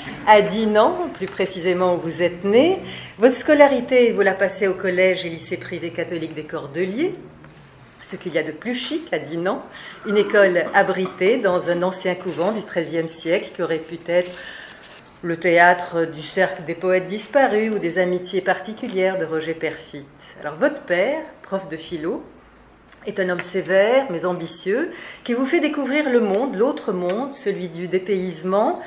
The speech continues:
de l'étrange et des mille et une cultures. C'est au cours de ces voyages que s'est formé votre goût pour le beau. Long séjour en Grèce, en Italie, en Angleterre, en Espagne, à la découverte de la langue, de la gastronomie, de l'art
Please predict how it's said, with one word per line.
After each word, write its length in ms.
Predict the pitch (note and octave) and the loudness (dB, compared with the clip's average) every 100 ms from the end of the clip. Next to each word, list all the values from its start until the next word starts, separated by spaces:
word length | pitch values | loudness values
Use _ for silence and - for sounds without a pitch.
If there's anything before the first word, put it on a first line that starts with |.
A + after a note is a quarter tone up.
| - - | -16 2
de 80 | G#3 | 4
l'étrange 760 | G#3+ G#3+ - F#3+ F#3+ A#3 B3 - - - - | 4 0 -2 0 0 -2 -6 -12 -20 -14 -4
et 80 | F#3 | -2
des 160 | F3+ | 0
mille 260 | F3 G#3 A#3 | 0 -2 0
et 80 | G3+ | 0
une 160 | G3 | 0
cultures. 680 | F#3+ F3 C#3+ - D#3 D3 D3+ D3+ | -6 -12 -12 -14 -12 -10 -12 -14
C'est 220 | - A3+ C4+ | -12 -6 -4
au 60 | |
cours 200 | C4+ F4+ | 0 0
de 60 | A3 | 0
ces 180 | - F3+ | -4 0
voyages 640 | F3+ F3 F3+ A3 B3+ B3+ A#3+ - - - | 4 4 6 6 4 -4 -8 -16 -18 -4
que 80 | A3 | -2
s'est 220 | A#3 G3 | 0 -4
formé 500 | - B3+ B3 C4+ C4 | 0 -2 2 2 4
votre 380 | A3 A3 - A#3 | 0 -2 -4 -2
goût 380 | G3 C4 E4 - | 0 2 2 0
pour 180 | F#3+ F3 | -4 0
le 120 | E3+ | -2
beau. 280 | C#3+ D3+ C#3 - - - - - - - - | -2 -6 -8 -12 -20 -20 -20 -20 -20 -16 -6
Long 160 | F#3 | -4
séjour 460 | F3+ - F#3 D#3+ E3+ | -4 -2 -2 -2 -2
en 100 | G3+ | -2
Grèce, 340 | F3 E3 E3 | -2 -2 -2
en 120 | F#3 F3+ | -4 -4
Italie, 360 | F#3 G3+ F3 | 0 0 2
en 120 | E3 F3 | -2 -2
Angleterre, 540 | F#3 F#3+ F#3+ F3 D#3+ | -2 -4 -2 -2 0
en 80 | F3+ | -2
Espagne, 560 | F#3+ - F#3+ F3+ G#3 G#3 - - - - | -2 0 6 6 4 -6 -12 -16 -6 4
à 80 | |
la 80 | G#3 | 4
découverte 800 | G3 A3+ C4 A#3 C#4 D4+ D4 - | 4 0 -2 4 6 6 0 -6
de 160 | E3+ G3 | -2 4
la 160 | A3 | 4
langue, 400 | G#3+ F#3 F3+ F3 | 6 4 2 -2
de 80 | F#3 | 2
la 100 | F#3+ | 4
gastronomie, 680 | G3 A3 - A#3 A3+ G#3 F#3+ | 4 0 0 0 2 0 2
de 120 | G3+ | 4
l'art 500 | A#3 A#3+ G3+ F3 | 8 8 6 0